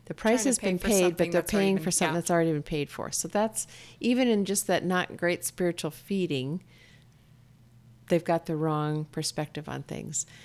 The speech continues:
Speaker 1: Um, and then the, again, she's going to a higher place with the Lord, but he's gonna show her some of the things that are probably hidden,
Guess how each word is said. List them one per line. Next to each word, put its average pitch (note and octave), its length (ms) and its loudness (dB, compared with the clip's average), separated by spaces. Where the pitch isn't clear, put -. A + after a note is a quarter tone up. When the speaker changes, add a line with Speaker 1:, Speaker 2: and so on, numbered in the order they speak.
Speaker 1:
Um, D3+ 540 -2
and F3 160 2
then F3+ 220 2
the, F3 200 -2
again, F3+ 400 0
she's F3 220 -4
going F3+ 220 -2
to E3+ 80 0
a E3 60 0
higher E3 280 -2
place D#3+ 440 -4
with D#3 100 -14
the D#3 100 -10
Lord, D#3+ 280 -2
but D3 200 -8
he's D#3+ 220 -6
gonna D#3+ 200 -2
show E3+ 260 -2
her E3+ 140 -4
some E3+ 220 -4
of E3+ 60 -2
the E3+ 60 0
things D#3+ 360 -2
that E3 120 -2
are D#3 60 -2
probably E3 440 -2
hidden, E3 540 -2